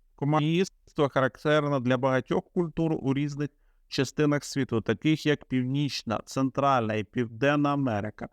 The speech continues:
Африка, Азія, Австралія та Нова Зеландія. Ну, якщо аборигени це їдять, хай їдять, це їх вибір.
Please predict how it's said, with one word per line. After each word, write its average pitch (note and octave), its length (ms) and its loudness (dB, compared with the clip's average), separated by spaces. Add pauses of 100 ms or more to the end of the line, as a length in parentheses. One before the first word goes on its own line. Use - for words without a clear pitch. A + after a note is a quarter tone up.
(340)
Африка, B2+ 500 0
Азія, C3 380 2
Австралія C3 720 0
та B2 420 0
Нова A#2+ 320 0
Зеландія. A2 600 -4 (380)
Ну, B2+ 120 0
якщо C#3+ 420 0
аборигени C3 800 0
це B2 360 -4 (380)
їдять, A#2+ 640 0
хай D3+ 280 2
їдять, D#3+ 520 0
це A#2 220 -2
їх B2+ 380 -4
вибір. D#3+ 380 -2